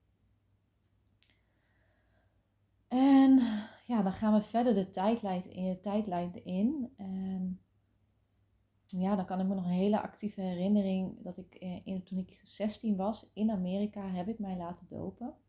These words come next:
Ehm, tegen beter weten in van mijn omgeving. Maar ik voelde heel erg sterk dat ik mocht doen. Ik kwam in een hele,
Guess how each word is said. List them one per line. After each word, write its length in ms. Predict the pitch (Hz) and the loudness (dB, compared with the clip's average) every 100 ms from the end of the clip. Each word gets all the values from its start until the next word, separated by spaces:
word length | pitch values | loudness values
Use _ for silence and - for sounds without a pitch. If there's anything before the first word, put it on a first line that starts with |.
| _ _ _ _ _ _ _ _ _ _ _ _ _ _ _ _ _ - | _ _ _ _ _ _ _ _ _ _ _ _ _ _ _ _ _ -8
Ehm, 760 | 190 185 185 190 190 185 190 185 165 _ _ _ _ _ _ _ _ | -4 -2 -2 -2 -4 -4 -4 -6 -10 _ _ _ _ _ _ _ _
tegen 420 | - 208 190 156 | -2 -2 -2 -10
beter 440 | - 175 202 202 180 | -4 -2 -2 -4 -2
weten 400 | 185 180 185 - | -2 -2 -4 -10
in 260 | - 175 | -8 -6
van 200 | 175 180 | -8 -10
mijn 200 | 170 170 | -10 -8
omgeving. 880 | 160 170 - 185 233 247 269 302 269 | -10 -10 -4 -2 0 -2 -4 -4 -6
Maar 160 | 180 - | -8 -10
ik 100 | - | -12
voelde 240 | - 180 | -12 -10
heel 380 | 170 185 196 220 | -6 -2 0 0
erg 180 | - - | -2 -6
sterk 300 | - 180 180 | -10 -10 -10
dat 100 | 175 | -14
ik 60 | |
mocht 160 | 180 185 | -12 -4
doen. 160 | 214 | 0
Ik 80 | 220 | 0
kwam 200 | - 180 | -4 -6
in 60 | 180 | -4
een 60 | |
hele, 300 | 180 190 190 | -2 -2 -2